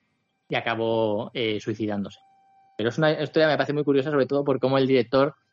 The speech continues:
reniega de una, de una inspiración que no pasaría nada por reconocerlo. Al final, bueno, es un, un guiño, ¿no? a un, a un suceso y no pasa absolutamente nada. Pero él no, no quiso,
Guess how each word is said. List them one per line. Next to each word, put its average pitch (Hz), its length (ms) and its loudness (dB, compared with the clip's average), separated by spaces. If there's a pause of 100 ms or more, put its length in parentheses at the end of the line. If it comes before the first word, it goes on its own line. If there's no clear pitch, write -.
(520)
reniega 147 680 0
de 120 260 -8
una, 120 720 -2
de 117 60 -4
una 131 100 0
inspiración 131 460 -2
que 120 100 -6
no 135 80 -2
pasaría 127 320 -2
nada 117 180 -2
por 113 120 -4
reconocerlo. 110 600 -4
Al 98 120 -12
final, 110 380 -8
bueno, 107 320 -10
es - 220 -12
un, 117 160 -6
un 139 160 -4
guiño, 147 400 -2
¿no? 151 160 0
a 107 80 0
un, 117 300 0 (540)
a 107 80 -6
un 120 100 -2
suceso 139 480 0
y 107 80 -4
no 107 100 -4
pasa 113 160 -4
absolutamente 98 420 -10
nada. 110 320 -2
Pero 101 180 -4
él 104 120 -6 (200)
no, 131 280 -2
no 151 160 0
quiso, 110 360 -6